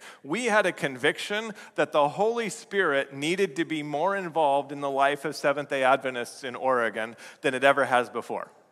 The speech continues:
And for me, sometimes these, uh, these corporate conversations, these, these, these boardroom conversations drive me to go deeper.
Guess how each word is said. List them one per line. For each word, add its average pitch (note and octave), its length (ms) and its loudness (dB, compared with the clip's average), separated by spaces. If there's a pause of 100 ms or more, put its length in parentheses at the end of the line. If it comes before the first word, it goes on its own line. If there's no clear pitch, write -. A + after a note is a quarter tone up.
(1080)
And D3 340 0 (960)
for E3+ 220 2
me, F3 560 -2 (840)
sometimes E3+ 840 0
these, C#3 360 -6
uh, A2+ 380 2 (640)
these C3 180 -10
corporate D3 600 -2
conversations, A#2+ 880 -2
these, A#2+ 280 -10
these, B2+ 200 -6
these C3 200 -6
boardroom C#3 540 0
conversations B2 960 -6 (300)
drive C3+ 600 0
me A2+ 460 -6 (320)
to C3 220 -8
go B2 240 -2
deeper. G#2+ 400 -14